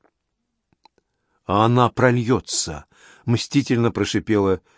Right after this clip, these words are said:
Иродиада. "Ты слышал, что в Галилее появился новый пророк? Его зовут, кажется, Иисус из Назарета,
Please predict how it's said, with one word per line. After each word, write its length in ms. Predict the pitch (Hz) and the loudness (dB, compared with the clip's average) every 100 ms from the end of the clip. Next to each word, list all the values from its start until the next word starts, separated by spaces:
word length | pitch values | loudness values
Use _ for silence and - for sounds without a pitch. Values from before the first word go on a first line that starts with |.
| _ | _
Иродиада. 680 | 113 104 92 95 73 73 60 _ _ _ _ _ _ _ - - - | 2 2 2 0 0 -8 -14 _ _ _ _ _ _ _ -20 -20 0
"Ты 120 | 139 | 2
слышал, 380 | - 214 175 143 | 2 0 2 0
что 220 | - 127 | 4 4
в 60 | |
Галилее 500 | 107 127 135 131 117 | 4 2 4 4 4
появился 540 | 107 117 117 123 - 120 | 4 4 6 4 2 2
новый 260 | 120 110 | 4 4
пророк? 640 | 107 123 123 90 - - _ _ _ _ - - - - | 2 2 2 0 -6 -16 _ _ _ _ -20 -20 -8 4
Его 200 | 175 214 | 6 8
зовут, 280 | 208 196 | 8 8
кажется, 460 | 196 190 175 151 170 | 6 4 4 4 6
Иисус 600 | 160 139 170 170 - - _ - | 6 6 6 6 4 -10 _ 0
из 160 | - 143 | 4 6
Назарета, 840 | 156 143 160 170 190 - 87 71 | 6 6 4 4 2 0 -2 -4